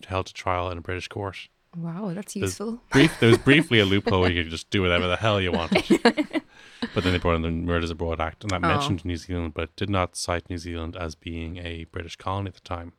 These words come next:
Speaker 2: Okay.
Speaker 1: But a couple of years later was the, um, more famously, the Treaty of Waitangi.
Speaker 2: The Waitangi tr-, uh, Treaty, yeah, Waitangi, uh, like tongue.
Speaker 1: Ah.
Speaker 2: <laughs> Waitangi, yeah.
Speaker 1: Waitangi, excellent.
Speaker 2: Waitangi,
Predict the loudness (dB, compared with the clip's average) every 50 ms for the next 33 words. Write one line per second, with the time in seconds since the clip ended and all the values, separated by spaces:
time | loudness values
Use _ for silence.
0 | _ _ _ -20 -20 _ -12 -12 -12 -12 -12 -12 -12 -8 -6 -6 -6 -4 -4 -4
1 | -2 -2 -2 -2 -2 -2 -2 -2 -2 -2 -4 -4 -6 -6 -8 -8 -8 -10 -10 -10
2 | -10 -10 -12 -12 -10 -8 -8 -6 -6 -8 -10 -12 -16 _ _ _ _ _ _ _
3 | _ _ _ _ -12 -8 -4 -4 -4 -2 -4 -6 -8 -12 -12 -14 -12 -10 -10 -10
4 | -10 -10 -12 -14 _ _ -10 -6 -2 -2 -2 -2 -2 -4 -4 -4 -4 -4 -6 -6
5 | -6 -6 -6 -6 -4 -6 -6 -8 -12 _ _ _ _ _ _ -4 -2 -2 0 -2
6 | -2 0 0 0 0 0 -2 -4 -6 -6 -6 -6 -8 -8 _ -4 -2 -2 -2 -2
7 | -4 -4 -6 -6 -6 -6 -6 -6 -6 -4 -2 0 0 0 0 0 0 -2 -2 -2
8 | -4 -6 -6 _ -4 -4 -2 0 0 0 -2 -2 _ _ -4 -2 0 0 0 -2
9 | -6 -10 _ _ -4 2 6 6 8 8 8 8 8 8 6 4 4 2 -4 -4
10 | 2 4 4 4 4 4 2 2 2 0 -2 -2 -2 -2 -4 -4 -4 -10 _ -16
11 | -6 -2 0 0 0 0 0 -2 -2 -2 -4 -6 -8 -6 -4 -4 -4 -4 -2 0
12 | 0 0 -2